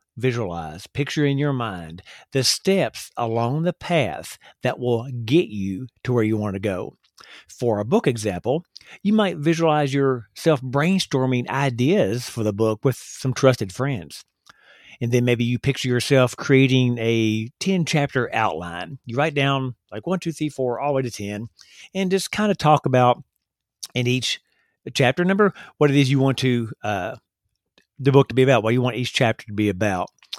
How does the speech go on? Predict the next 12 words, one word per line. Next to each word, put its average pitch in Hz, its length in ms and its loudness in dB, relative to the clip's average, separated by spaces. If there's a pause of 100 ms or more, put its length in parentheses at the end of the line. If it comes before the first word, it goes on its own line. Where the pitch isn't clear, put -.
(380)
And 160 160 2
then, 208 420 4 (540)
uh, 113 180 2
you 135 180 0
outline 123 460 4
what 107 140 -2
you 123 100 0
wanna 127 160 0
say 127 260 2
in 131 80 2
each 139 200 -4
chapter. 202 500 -4